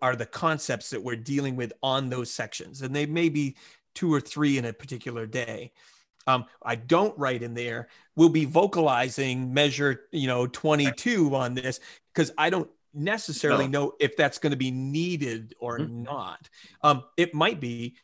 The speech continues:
Speaker 1: but I still have to be, as the educator, I have to be prepared that, that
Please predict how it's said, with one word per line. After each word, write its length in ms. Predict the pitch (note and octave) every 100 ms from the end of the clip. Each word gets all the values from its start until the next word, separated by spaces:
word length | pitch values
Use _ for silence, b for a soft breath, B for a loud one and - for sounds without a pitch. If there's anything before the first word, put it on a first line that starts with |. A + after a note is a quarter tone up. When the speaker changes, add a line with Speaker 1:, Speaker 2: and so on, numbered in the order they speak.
| b
Speaker 1:
but 200 | D3+ D3
I 100 | C#3
still 380 | C3+ - A3 A3+
have 220 | E3+ C#3+
to 80 | -
be, 360 | C3 C3 B2+ B2+
as 140 | B2
the 220 | A2 A2
educator, 640 | D#3 D#3+ C3+ A#2 A2 A2 - -
I 220 | D3+ D#3
have 180 | D3 -
to 80 |
be 120 | B2+ A#2+
prepared 540 | A#2+ - B2+ B2+ A2+
that, 140 | B2 - _ _ _ _ _ A#2
that 220 | A2+